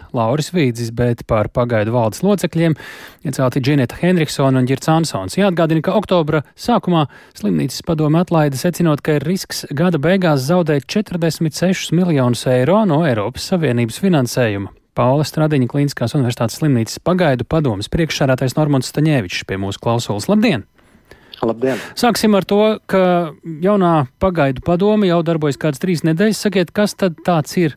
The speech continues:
Speaker 1: secināts par līdzšinē-, svarīgākais par līdzšinējās slimnīcas vadības, ā, tā skaitā īpaši jau valdes kļūdām vai nepadarīto, ka šodien ir jāpaziņo arī par tās atlaišanu?
Speaker 2: Jā, patiešām situācija ir satraucoša, jo,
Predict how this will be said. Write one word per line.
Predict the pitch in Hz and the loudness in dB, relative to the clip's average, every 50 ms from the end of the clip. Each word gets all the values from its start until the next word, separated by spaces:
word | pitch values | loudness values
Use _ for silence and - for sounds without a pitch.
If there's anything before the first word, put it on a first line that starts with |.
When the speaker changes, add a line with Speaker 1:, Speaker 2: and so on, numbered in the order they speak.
| _ _ _ | _ _ _
Speaker 1:
secināts | - - - 147 135 - - 175 190 208 233 226 - - | -8 -4 -2 -2 -2 0 0 2 2 2 2 0 -2 -4
par | - 185 185 175 165 | -2 0 0 0 0
līdzšinē-, | 180 160 160 160 170 170 - - - 185 180 160 156 | -2 -2 0 0 0 0 -2 -4 -2 -2 -2 -2 -2
svarīgākais | - 165 170 175 175 160 147 151 147 135 - 156 139 - | -2 0 0 2 2 2 2 0 0 0 0 -2 -2 0
par | - 165 156 156 | -2 -2 0 2
līdzšinējās | 180 202 - - - 131 110 101 101 98 - - | 0 0 -2 -2 -4 -4 -4 -4 -4 -6 -8 -4
slimnīcas | - 165 156 135 117 110 104 - - - - - 139 | -2 0 2 2 2 0 -2 -6 -8 -10 -6 -2 0
vadības, | 139 135 123 117 107 101 104 101 - - - - - | 0 0 0 -2 -2 -2 -4 -6 -8 -8 -10 -6 -2
ā, | 135 127 117 113 110 110 110 - 135 123 113 110 107 104 107 104 - _ - - - | 0 0 2 2 2 0 -2 -4 -4 -4 -4 -4 -4 -6 -8 -12 -18 _ -20 -14 -6
tā | - 127 127 | -4 -4 -4
skaitā | - - - 117 - 120 117 117 | -4 -4 -6 -4 -4 -2 -2 -2
īpaši | 123 - 143 - - 117 | -4 -4 -6 -4 -2 -2
jau | 104 104 | -2 2
valdes | 131 151 156 135 110 101 101 104 - - | 2 2 4 2 2 0 -4 -8 -8 -2
kļūdām | - 190 214 196 165 160 151 143 135 127 - - - - - - - - | 0 2 2 2 2 4 2 2 2 0 -4 -10 -18 -18 -18 -16 -8 -4
vai | 113 110 | 0 2
nepadarīto, | 120 165 185 - 196 175 185 185 185 170 147 175 170 156 - | 2 2 0 0 0 0 2 2 2 2 2 2 0 0 0
ka | - 170 160 | 0 -4 -2
šodien | - 160 143 139 151 147 | -2 0 0 2 2 2
ir | 160 156 147 | 2 2 0
jāpaziņo | 131 117 - 131 120 135 143 147 147 147 139 - - - - - - - | 0 0 -2 -4 -2 0 2 2 2 2 2 0 -4 -14 -20 -20 -14 -8
arī | - 131 143 | -6 -6 -6
par | - - 147 - | -6 -6 -6 -4
tās | 151 147 151 | -2 0 0
atlaišanu? | 165 151 139 110 107 - - - - - _ _ _ _ _ _ _ _ _ _ _ _ _ _ _ _ _ _ _ _ _ _ - - - - - - - - _ - | 0 0 -2 -4 -8 -8 -12 -14 -16 -18 _ _ _ _ _ _ _ _ _ _ _ _ _ _ _ _ _ _ _ _ _ _ -20 -20 -20 -20 -20 -20 -20 -16 _ -2
Speaker 2:
Jā, | 139 143 147 131 - | 0 0 2 0 0
patiešām | - 117 - 156 147 113 - 110 101 87 - | -2 -4 -2 0 -2 -2 -2 -6 -8 -8 -6
situācija | - - 151 151 - 135 110 104 101 98 - - 110 101 | -4 -4 -2 0 0 0 2 2 0 -2 -2 -2 -4 -2
ir | - | -2
satraucoša, | - - 147 151 151 165 139 120 110 110 - - 117 104 101 95 - - - 107 | -2 -4 -2 -2 0 0 0 0 0 -2 -2 -2 0 0 0 -2 -4 -2 -2 0
jo, | 104 104 107 110 107 | 0 2 2 2 2